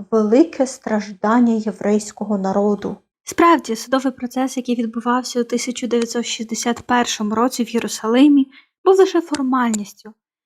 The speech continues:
оскільки провина Айхмана була підтверджена ще до початку слухань, більшої міри під час Нюрнберзького процесу.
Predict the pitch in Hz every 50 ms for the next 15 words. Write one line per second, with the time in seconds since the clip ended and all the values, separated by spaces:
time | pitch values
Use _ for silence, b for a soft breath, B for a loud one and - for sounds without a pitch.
0 | _ _ - - - 240 240 233 247 226 - 247 233 226 247 240 240 220 - -
1 | 240 262 285 285 - - 247 240 226 233 220 220 226 226 226 226 - 208 - -
2 | - 240 233 240 - - - 233 226 240 226 - - 233 196 196 240 240 233 -
3 | 240 - - 220 214 214 - - - - - - 220 214 - - 214 208 220 b
4 | b b b b b b b - 381 381 - 320 294 294 277 262 262 240 - -
5 | 247 240 240 - - 233 233 226 220 233 226 220 214 - - 233 220 - 220 226
6 | 226 - 233 196 196 - - -